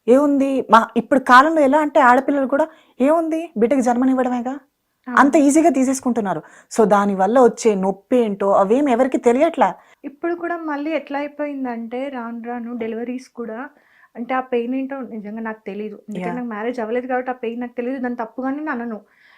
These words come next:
Speaker 2: అంటే వన్ డేలోనే నడిపిచ్చేస్తున్నారు.
Speaker 1: యా.
Speaker 2: అంటే వన్ టూ డేస్‌లోనే డెలివరీ అయిపోగానే నడిపిచ్చేయడము. అంటే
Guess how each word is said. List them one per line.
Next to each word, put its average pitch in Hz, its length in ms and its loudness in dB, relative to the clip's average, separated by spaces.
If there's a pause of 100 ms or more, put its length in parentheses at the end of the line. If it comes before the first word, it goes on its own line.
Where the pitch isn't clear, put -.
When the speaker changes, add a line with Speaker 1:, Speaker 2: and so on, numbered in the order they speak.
(520)
Speaker 2:
అంటే 277 220 -6
వన్ 277 380 -4
డేలోనే 339 400 -2
నడిపిచ్చేస్తున్నారు. 269 1080 -8 (180)
Speaker 1:
యా. 190 120 -4
Speaker 2:
అంటే 262 220 -2
వన్ 247 280 -6
టూ 262 140 -4
డేస్‌లోనే 247 800 -4
డెలివరీ 226 420 -6
అయిపోగానే 226 580 -10
నడిపిచ్చేయడము. 214 960 -10 (520)
అంటే 269 220 -10